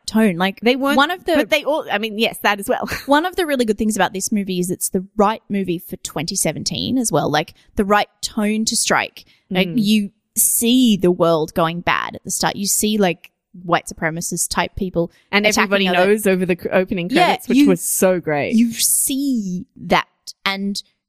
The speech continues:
Speaker 1: what the, the message of the movie is about, that you can overcome the death of hope by banding together and,
Speaker 2: Yeah.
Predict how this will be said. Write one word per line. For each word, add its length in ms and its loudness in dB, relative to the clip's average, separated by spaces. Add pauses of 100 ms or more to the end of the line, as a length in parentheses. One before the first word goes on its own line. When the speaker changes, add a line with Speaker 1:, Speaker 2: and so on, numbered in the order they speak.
(380)
Speaker 1:
what 320 2
the, 80 0
the 260 0
message 380 0
of 80 0
the 100 0
movie 400 2
is 160 4
about, 300 2 (220)
that 100 -4
you 120 0
can 180 2
overcome 500 0
the 80 0
death 280 -2
of 100 -2
hope 240 2 (140)
by 120 2
banding 480 -2
together 540 -2
and, 140 -6
Speaker 2:
Yeah. 180 0